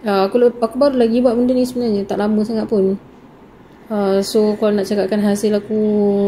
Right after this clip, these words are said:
masih lagi di perkadaran newbies lah. Tapi Alhamdulillah, uh, masih lagi ada orang nak buat dengan aku. Alhamdulillah rezeki.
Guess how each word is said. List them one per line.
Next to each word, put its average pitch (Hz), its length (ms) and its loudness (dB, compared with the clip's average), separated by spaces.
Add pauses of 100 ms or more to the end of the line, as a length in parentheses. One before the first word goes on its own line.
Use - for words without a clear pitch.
(560)
masih 196 400 0
lagi 190 640 0 (720)
di 208 160 -4
perkadaran 202 560 0
newbies 202 640 -2
lah. 185 160 -6 (800)
Tapi - 240 -4
Alhamdulillah, 202 480 0 (320)
uh, 185 340 -4 (140)
masih 185 320 -4
lagi 185 160 0
ada 185 160 2
orang 185 320 -2
nak - 40 -18 (120)
buat 180 160 -2
dengan 190 240 -4
aku. 196 240 -10
Alhamdulillah 185 400 0
rezeki. 180 400 -4